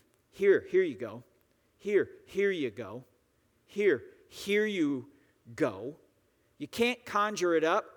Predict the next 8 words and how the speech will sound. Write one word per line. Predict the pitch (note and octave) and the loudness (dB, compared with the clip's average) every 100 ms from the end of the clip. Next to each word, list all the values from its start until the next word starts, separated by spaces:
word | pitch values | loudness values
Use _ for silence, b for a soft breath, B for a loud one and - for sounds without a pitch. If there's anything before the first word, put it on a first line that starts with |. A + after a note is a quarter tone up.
| - | -14
You | D3 | -14
can't | - A3+ A#3 - | -6 -6 -6 -10
will | C3+ C#3 F3 F#3+ | -8 2 4 4
yourself | G3+ F3 - E3+ D#3+ F3+ - | 2 0 0 0 0 -2 -6
to | E3 | -8
be | D3+ | -8
joyful. | B2 C#3+ C3+ C#3 - G3 G#3+ - _ _ _ _ _ _ - | -6 -4 -2 -2 -4 -8 -8 -20 _ _ _ _ _ _ -16
Joy, | A#2 F#3 A#3+ G3+ D3 G3+ | 4 8 8 8 6 2